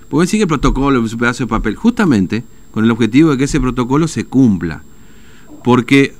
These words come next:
a vos, a mí, a cualquiera de nosotros, cuando tenemos que circular, nos piden un montón de papel. Y está perfecto, porque vivimos en cuarentena,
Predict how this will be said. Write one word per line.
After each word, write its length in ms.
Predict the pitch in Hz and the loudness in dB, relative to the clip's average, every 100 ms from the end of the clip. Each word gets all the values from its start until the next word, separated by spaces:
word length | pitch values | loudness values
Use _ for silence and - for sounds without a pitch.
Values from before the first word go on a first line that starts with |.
| - | -2
a 200 | 110 117 | 2 4
vos, 480 | 147 160 143 131 | 6 6 4 2
a 120 | 117 110 | 0 4
mí, 280 | 131 143 | 6 6
a 100 | 131 | 4
cualquiera 580 | 107 107 95 165 180 135 | 2 -2 2 4 4 2
de 120 | 113 | 0
nosotros, 540 | 110 104 - 113 107 110 | 0 -2 -2 -2 -2 -4
cuando 320 | 107 92 92 | -4 -4 -4
tenemos 440 | - 90 104 135 127 | -6 -2 2 2 2
que 120 | 120 | -2
circular, 600 | - 117 127 120 120 123 | -2 0 2 2 0 0
nos 160 | 120 110 | -2 0
piden 480 | 127 135 143 139 | 4 6 6 6
un 100 | 131 | 4
montón 500 | 123 127 123 160 190 143 | 6 4 2 2 2 2
de 100 | 104 | 0
papel. 380 | 95 90 90 | -2 -2 -2
Y 40 | 95 | -2
está 160 | 98 | -4
perfecto, 520 | 233 233 196 302 220 98 | -6 -6 -4 -4 -2 -4
porque 280 | 90 87 | -4 -4
vivimos 360 | 92 92 104 107 | -2 0 2 0
en 40 | |
cuarentena, 800 | 101 113 147 214 214 208 185 160 | 0 -2 -2 2 2 4 2 -2